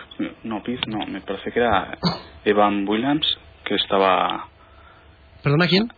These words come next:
Speaker 1: Arroba E V, me parece que es uno de los que vendió, que, que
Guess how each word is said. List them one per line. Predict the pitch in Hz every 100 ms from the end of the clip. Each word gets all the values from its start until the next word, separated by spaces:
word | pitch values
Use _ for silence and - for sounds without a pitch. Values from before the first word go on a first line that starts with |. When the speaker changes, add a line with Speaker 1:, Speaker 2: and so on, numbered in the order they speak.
| _
Speaker 1:
Arroba | - 107 110 120 110
E | 110 110 -
V, | 127 135 165 160
me | 117
parece | 110 98 107
que | 107
es | -
uno | 107 107
de | 104
los | 95 92 -
que | 92 87 85 85
vendió, | 92 87 98 -
que, | 98 90 - - - -
que | - 92 90 87 92